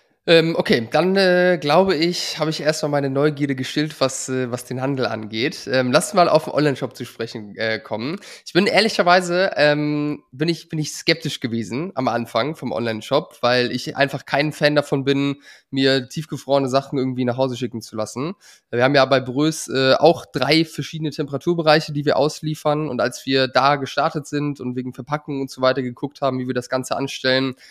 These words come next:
haben wir, das ist jetzt mittlerweile aber auch ein paar Jahre her, einfach mal bei großen Online-Shops so bestellt, wo man auch T-K-Ware kaufen kann.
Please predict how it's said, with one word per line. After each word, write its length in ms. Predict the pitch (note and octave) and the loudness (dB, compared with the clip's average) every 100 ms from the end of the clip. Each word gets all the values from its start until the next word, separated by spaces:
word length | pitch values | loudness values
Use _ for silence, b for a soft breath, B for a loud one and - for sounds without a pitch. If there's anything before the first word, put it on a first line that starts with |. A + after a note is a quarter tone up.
| b b | b b
haben 140 | C3 | -4
wir, 160 | C3 C3 | 2 2
das 160 | A#2+ - | 0 -4
ist 100 | C3 | 0
jetzt 240 | B2+ - | 0 0
mittlerweile 320 | C3+ B2+ B2 | -2 2 4
aber 240 | A#2 A#2 - | 4 2 0
auch 160 | C3 | -2
ein 60 | C#3+ | -2
paar 160 | C#3+ | 2
Jahre 260 | C3+ B2+ C3 | 4 4 4
her, 220 | C3 C3+ | 0 0
einfach 240 | A#2 C3 C3 | 0 -2 0
mal 160 | B2+ | 0
bei 100 | B2+ A#2+ | 2 -2
großen 560 | A#2+ C#3 C#3 C#3 C3 | -2 -4 -2 -4 -2
Online-Shops 560 | F#2+ D3 C#3 - C#3+ - | 0 0 0 -2 -4 -2
so 300 | C#3 C3+ C3 | 0 2 0
bestellt, 460 | B2 - D3+ D#3 | -4 -2 0 0
wo 40 | C3+ | -2
man 120 | B2+ | -2
auch 140 | A2 | -2
T-K-Ware 560 | - C#3 D3 D#3 D3+ C#3+ | -4 -2 2 4 2 0
kaufen 320 | - D3 C#3+ | -2 -2 -2
kann. 360 | C3+ C#3 D3 | 0 0 0